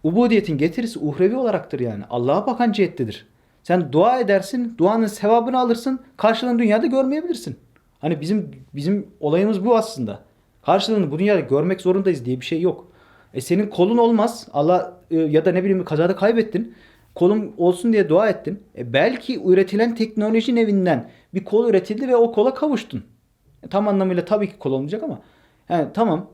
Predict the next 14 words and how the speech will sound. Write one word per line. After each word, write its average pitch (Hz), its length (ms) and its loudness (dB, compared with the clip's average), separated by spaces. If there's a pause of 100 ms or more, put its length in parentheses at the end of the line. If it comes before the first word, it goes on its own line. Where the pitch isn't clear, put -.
(120)
bu 180 180 -6
duanın 170 340 2
karşılığı 254 440 -4
da 262 60 -4
olabilir. 233 600 -2
Ya 160 140 2
da 220 140 0
Allah 190 280 2
sana 202 380 -2
bu 254 80 -6
kolu 202 220 2
ihsan 240 380 0
etmedi. 151 380 -4 (380)
Ahirette 233 760 2